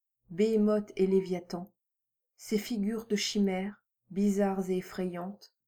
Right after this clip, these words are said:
comme la mort et la honte, qui hantent les rêves du poète, toutes ces apparitions qui parlent ou, ô terreur, qui se taisent dans l'œuvre exilienne de Hugo,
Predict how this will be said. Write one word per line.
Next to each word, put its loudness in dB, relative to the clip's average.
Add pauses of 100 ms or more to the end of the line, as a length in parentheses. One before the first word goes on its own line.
(120)
comme -2
la 0
mort 0
et -2
la -4
honte, -10 (300)
qui -12
hantent -2
les -2
rêves -4
du -12
poète, -6 (520)
toutes -4
ces 0
apparitions 0
qui -4
parlent -4 (140)
ou, -4 (400)
ô 10
terreur, -2 (320)
qui -6
se 0
taisent 2
dans -6
l'œuvre -4
exilienne -6
de -2
Hugo, 2